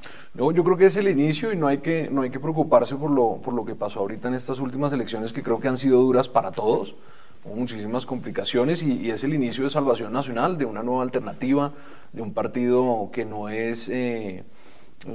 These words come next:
humillante como el Partido Conservador, que no le da pena decir que tiene valores y principios, eh, que no se va a dejar vender, y que ahorita en territoriales, pues, va a ser la prueba de fuego en donde vamos a poner candidatos en todo el país,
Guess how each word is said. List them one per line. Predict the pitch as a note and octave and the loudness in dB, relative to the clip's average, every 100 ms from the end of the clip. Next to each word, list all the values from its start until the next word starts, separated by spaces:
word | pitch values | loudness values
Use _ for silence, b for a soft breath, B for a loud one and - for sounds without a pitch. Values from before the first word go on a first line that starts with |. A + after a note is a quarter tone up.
| G#2+ | -8
humillante | A#2 A2 G#2 A#2 A#2 B2+ C#3 | -8 -8 2 4 4 2 0
como | A#2 | 0
el | G#2 | -4
Partido | G2+ G2+ G#2+ | -4 -4 -6
Conservador, | G#2 C3+ A2 G2 G2 A2 C3+ C#3+ | -2 -2 -2 -4 2 6 6 4
que | |
no | A#2 | -4
le | G#2 | 0
da | A#2 A#2 | 2 2
pena | B2 A#2+ | 2 0
decir | A#2+ A2 A2 - | -2 -2 -6 -8
que | G#2+ | -8
tiene | A#2+ A#2 A#2 A2+ G#2+ F2+ - | -4 -4 -4 -6 -6 -8 -4
valores | A2+ G#2+ G#2 A#2 | -2 0 0 -2
y | C3 | -4
principios, | - G#2 - D#3 D#3+ D3 B2 A#2+ | -6 -6 2 2 4 4 2 0
eh, | G#2 G2 F#2+ | -4 -4 -6
que | A2+ | -8
no | G#2+ G2 | -6 -4
se | A2+ | 0
va | A2+ | 2
a | A2+ | 2
dejar | A#2 A2 | 0 -2
vender, | G#2+ A2 C3 C#3 - B B B | -2 2 4 4 -2 B B B
y | - A#2 | -6 0
que | |
ahorita | A2 G#2+ A2+ | 0 0 0
en | A#2+ | 2
territoriales, | D3 D3 C#3 A2 B2+ | 4 6 6 6 2
pues, | - D3 | 2 0
va | A#2 | 0
a | G#2+ | 2
ser | B2+ | 2
la | C3+ B2+ | 2 4
prueba | C#3+ C#3+ | 8 10
de | C3+ | 10
fuego | - B2 C#3 | 6 2 4
en | D3+ | 0
donde | A#2 G#2+ G2 | 0 -2 -4
vamos | F#2+ F#2 G#2+ | -4 -8 -8
a | B2 | -4
poner | C#3+ A#2+ | 0 2
candidatos | C#3+ C#3 C3 A2+ B2+ C3 - | 2 6 6 6 4 0 -2
en | A2+ G#2 | -8 2
todo | B2 C3+ | 6 6
el | |
país, | D3 B2 D3+ E3 | 8 6 6 0